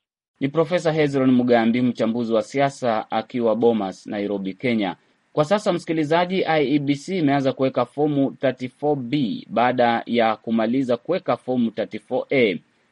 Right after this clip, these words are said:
Hesabu ya fomu ya thirty-four B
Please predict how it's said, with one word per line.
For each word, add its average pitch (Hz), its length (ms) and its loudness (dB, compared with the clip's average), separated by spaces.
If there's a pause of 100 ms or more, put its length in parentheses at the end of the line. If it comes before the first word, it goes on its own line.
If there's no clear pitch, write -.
(160)
Hesabu 139 400 2
ya 123 120 4
fomu 175 580 -2
ya 127 380 2
thirty-four 120 680 -2
B 143 520 2